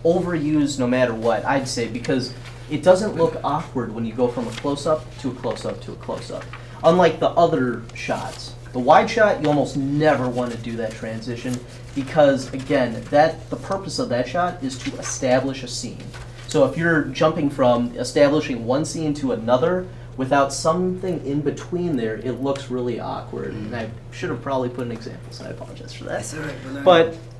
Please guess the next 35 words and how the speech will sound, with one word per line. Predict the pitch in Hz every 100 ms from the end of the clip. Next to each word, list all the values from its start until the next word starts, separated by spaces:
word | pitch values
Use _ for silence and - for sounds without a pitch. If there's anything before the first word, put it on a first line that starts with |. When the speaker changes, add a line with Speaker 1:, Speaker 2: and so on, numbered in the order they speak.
| -
Speaker 1:
the | -
close-up, | 180 277 285 - - - - - -
it | 170 165
shows | - 247 247
details, | 196 196 202 196 185 -
emotions, | 156 147 156 156 156
or | 135
specific | 123 170 - 156 139 123
actions. | 117 117 - - - - - -
And | 151 143
a |
great | 131 151 226 240
example | 156 143 139 147 131
of | 120 107
this | 123 123
is | 131 127 113 -
actually | 135 143 - 131
with | 117 113 104 104
Dunkirk. | - 139 139 135 110 107 - - -
If | 127 127 127
you | 131
guys | 131 123 120
haven't | 139 123 120 120 123 117
seen | - 127 123
that | 120
movie, | 120 131 143 120
I | 107
highly | 104 - - 135 131 139
recommend | 131 127 127 120 123 113
it. | 107 104 - - - -
Um, | 143 139 127 127 - - -
the | 156
reason | 147 226 240 170
being | 135 160 147 123
is | 113 113 -